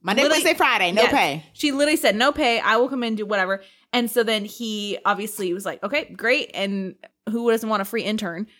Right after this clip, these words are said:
Speaker 2: to clean the toilets and
Speaker 1: Mm-hmm.
Speaker 2: clean the place? And so she creates it for herself an internship. But that meeting ends up being super pivotal because he goes on to be the person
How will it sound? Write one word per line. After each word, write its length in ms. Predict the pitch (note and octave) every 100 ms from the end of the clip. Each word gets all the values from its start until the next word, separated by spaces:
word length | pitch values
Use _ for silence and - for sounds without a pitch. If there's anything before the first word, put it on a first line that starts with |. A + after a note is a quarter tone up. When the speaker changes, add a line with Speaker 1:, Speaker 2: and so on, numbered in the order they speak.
| _ _
Speaker 2:
to 80 | G#3
clean 240 | A3 G#3+
the 80 | G3
toilets 380 | G#3 F3 E3 F3
and 120 | F3
Speaker 1:
Mm-hmm. 80 | D3+
Speaker 2:
clean 180 | A3
the 60 | F#3+
place? 300 | F#3 G3+ G3+ -
And 160 | A#3
so 300 | A3 F#3+ F3+ G3 _ _ _ _ _ _
she 160 | - C#4+
creates 260 | D#4 D#4 E4
it 80 | F4
for 140 | D#4
herself 280 | D4 C4 A3
an 80 | A3
internship. 440 | G#3 G3 G3 F3+ - _ _ _
But 320 | G3 B3 A3 -
that 460 | G3+ G3+ B3 D#4+ C4
meeting 540 | C4+ B3+ A3+ G3+ G3 -
ends 280 | G#3+ G#3+ G#3
up 180 | G#3
being 340 | G3+ G3+ F#3+ F#3 _
super 540 | - - C4+ C#4 D4+
pivotal 460 | C#4+ B3 G3 G3 F#3
because 1300 | G3 F#3+ - - _ F4 F#4+ A#3+ F#3 F3 A3+ C#4 C#4+ _ _ _ _ _ _ _ _ _ _ -
he 240 | D#4 A4
goes 260 | E4+ C4+ C4+
on 240 | G3 F3+ A3
to 140 | B3+
be 180 | A3 G#3+
the 100 | A3+
person 640 | - G#3 F#3+ - D#3 E3+